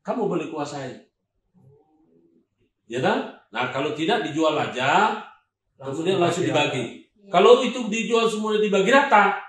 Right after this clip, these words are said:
Speaker 1: maka tidak ada konflik. Kalau ada anak, oh sudah dijual, itu sudah ada. Dan, eh, diharapkan setiap melakukan transaksi itu terhadap harta warisan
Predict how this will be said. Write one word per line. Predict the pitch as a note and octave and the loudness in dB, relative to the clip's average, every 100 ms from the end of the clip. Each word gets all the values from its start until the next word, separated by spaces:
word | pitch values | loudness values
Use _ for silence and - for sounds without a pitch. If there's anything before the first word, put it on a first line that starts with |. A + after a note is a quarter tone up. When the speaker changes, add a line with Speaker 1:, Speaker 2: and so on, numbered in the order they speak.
| - _ _ | -20 _ _
Speaker 1:
maka | C#3+ D#3+ | -6 -4
tidak | E3+ E3+ E3 | -2 0 0
ada | D#3+ | 0
konflik. | D#3+ D3+ D#3+ | -4 -6 -4
Kalau | F#3 G3+ G3 - | 0 2 0 -2
ada | E3+ F3+ F#3 | 0 2 0
anak, | G#3 | -2
oh | F3+ | -4
sudah | F3 F3 E3 | -2 -2 -4
dijual, | E3+ F3+ D#3+ B2+ - - | -4 0 0 -2 -8 -18
itu | B2 F#3+ | -8 -8
sudah | F3 C#3+ C3 | -6 -6 -6
ada. | B2+ - - _ | -8 -12 -16 _
Dan, | F3+ B3+ C4 B3+ - _ _ _ _ | 2 4 4 -4 -16 _ _ _ _
eh, | G#3 A3 A3+ A3 F#3+ | 6 8 6 2 0
diharapkan | A3 A3 A3 A3 G3+ E3 | 4 6 4 2 0 0
setiap | D#3+ G#3 G3+ B3+ C4 B3+ | -2 -2 -2 -2 -4 0
melakukan | A3+ G#3 G#3 G3 G3 | 2 2 0 -4 -4
transaksi | F#3+ F#3 F#3 F3+ F#3 D3 | -2 -2 -4 -8 -8 -8
itu | - C4+ - | -6 -8 -8
terhadap | E3 F3 E3+ - | -6 -4 -6 -8
harta | D3 - | -10 -6
warisan | E3 D3+ C3+ A#3+ | -4 -4 -2 -2